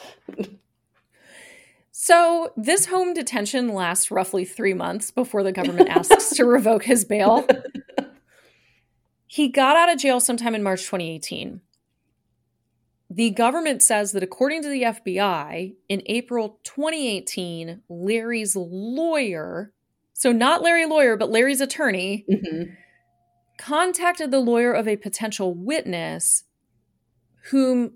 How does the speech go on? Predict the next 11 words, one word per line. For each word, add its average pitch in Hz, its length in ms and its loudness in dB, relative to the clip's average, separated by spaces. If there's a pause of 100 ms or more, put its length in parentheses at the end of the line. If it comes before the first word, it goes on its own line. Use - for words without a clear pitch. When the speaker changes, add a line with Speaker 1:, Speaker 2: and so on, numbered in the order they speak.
(120)
Speaker 1:
Larry 247 440 2
had 277 160 -2
a 226 100 -2
separate 269 500 -2
legal 233 420 -2
dispute 202 600 -4
with 185 420 -8 (1120)
and 226 180 0
suggested 226 1000 0
that 208 100 -2
if 202 180 -6